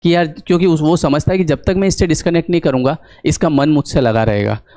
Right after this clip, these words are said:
और ये अपनी लाइफ में आगे नहीं बढ़ पाएगी। इसलिए आप ध्यान रखें कि अगर आपका जो साथी है,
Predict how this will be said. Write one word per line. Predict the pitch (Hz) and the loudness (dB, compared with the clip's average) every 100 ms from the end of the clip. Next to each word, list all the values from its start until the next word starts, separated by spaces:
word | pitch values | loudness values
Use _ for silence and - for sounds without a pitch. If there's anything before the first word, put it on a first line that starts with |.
| - | -2
और | 160 | 2
ये | 160 | 2
अपनी | 156 160 | 2 2
लाइफ | 131 120 - | 2 0 -2
में | 117 | -2
आगे | 110 | 0
नहीं | 113 | -2
बढ़ | 107 107 | -2 -2
पाएगी। | 110 110 139 - _ _ _ - | -2 -4 -8 -14 _ _ _ -6
इसलिए | 139 123 185 | -2 0 2
आप | 180 | 0
ध्यान | 156 165 170 | 0 0 0
रखें | 165 175 | 0 0
कि | 180 | 0
अगर | 175 160 | 2 0
आपका | 151 170 | 0 0
जो | 165 | 0
साथी | - 123 - 139 | 2 0 0 0
है, | 113 110 | 0 -4